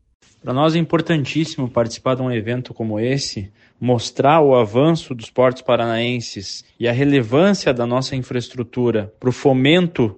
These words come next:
do comércio exterior, pro fomento da agricultura, da agropecuária do nosso estado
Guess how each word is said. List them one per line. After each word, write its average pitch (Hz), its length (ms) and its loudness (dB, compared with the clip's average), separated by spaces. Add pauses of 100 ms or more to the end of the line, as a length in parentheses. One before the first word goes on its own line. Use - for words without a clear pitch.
(120)
do 123 80 -2
comércio 127 400 -2
exterior, 123 540 0
pro 131 180 -10
fomento 139 840 0
da 120 140 2
agricultura, 127 840 2
da 127 160 2
agropecuária 143 800 2
do 120 80 -6
nosso 120 300 -6
estado 135 500 -2